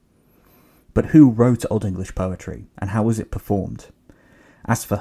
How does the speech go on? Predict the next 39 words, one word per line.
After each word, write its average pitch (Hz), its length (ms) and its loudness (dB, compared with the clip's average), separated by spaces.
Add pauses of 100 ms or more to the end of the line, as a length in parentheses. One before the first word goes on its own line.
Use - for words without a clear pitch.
who, 110 360 4 (280)
there 104 180 4
are 113 80 4
only 123 280 4
two - 380 0
named 101 400 4
poets 107 440 -4
from 104 140 -2
Anglo-Saxon 95 680 -4
England 101 480 -4 (160)
whose 101 240 0
vernacular 95 560 0
work 92 320 -6
has 104 100 -16
survived, 92 640 -8 (480)
Caedmon 101 640 -2
and 92 200 -8
Cynewulf. - 640 -4 (720)
In 117 160 4
the 120 40 8
main 135 220 6
episode 110 460 0
on 101 100 0
the 98 80 -2
Saints - 320 -2
of 101 80 -10
Northumbria, 101 720 -2
I 104 120 -6
talked - 340 -8
a 95 120 -6
bit 90 120 -8
about 78 300 -10
Caedmon, 95 540 -8
whose 95 200 -8
story 95 400 -4
is 90 100 -12
related 90 460 -8
by 80 140 -12
Bede, 101 420 -6